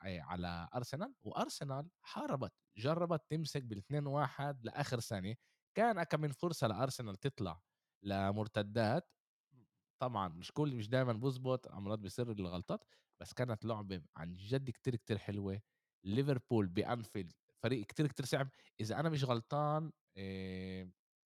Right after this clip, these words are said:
قبل هاي المباراة خمس أو ست ألعاب ما أكلوش جول واحد بأنفيلد، آآ، آآ، ليفربول.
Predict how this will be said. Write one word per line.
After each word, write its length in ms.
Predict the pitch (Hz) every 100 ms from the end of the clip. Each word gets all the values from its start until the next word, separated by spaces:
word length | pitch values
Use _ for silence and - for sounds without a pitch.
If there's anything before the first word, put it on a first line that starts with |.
| _ _ _ _ _ _ _ -
قبل 220 | 151 170
هاي 180 | 123 143
المباراة 800 | 139 117 101 98 113 135 147 147 -
خمس 540 | - 170 160 - -
أو 280 | - 110 123
ست 280 | - 190 -
ألعاب 300 | 117 110 151
ما 100 | 120
أكلوش 300 | - 143 127
جول 140 | 131
واحد 300 | 147 131 95
بأنفيلد، 440 | 92 101 - 82 - _ _ _ _
آآ، 600 | 87 87 87 87 85 87 85 95
آآ، 20 |
ليفربول. 420 | 92 107 90 -